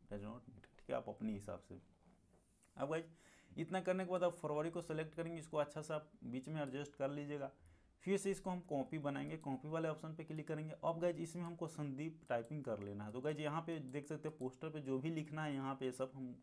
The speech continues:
अ, next notepad में लिखे हैं, आपको वेबसाइट पर भी मिल जाएगा। तो यहाँ से हम सिर्फ संदीप को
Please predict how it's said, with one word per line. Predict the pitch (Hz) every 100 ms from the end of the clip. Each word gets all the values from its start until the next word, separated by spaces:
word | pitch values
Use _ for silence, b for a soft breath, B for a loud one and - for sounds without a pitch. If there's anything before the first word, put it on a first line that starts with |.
| -
अ, | 113 107 107
next | 127 135 - 127
notepad | 131 143 147 147
में | 147 151 143 123
लिखे | 123 127
हैं, | 139 143 B B B B
आपको | 143 - - 160
वेबसाइट | 147 151 147 139 156
पर | 151
भी | 139 160
मिल | 135 104
जाएगा। | 101 104 104
तो | 127
यहाँ | 135
से | 143
हम | 151
सिर्फ | 139 160 160
संदीप | 143 135 143 147
को | 170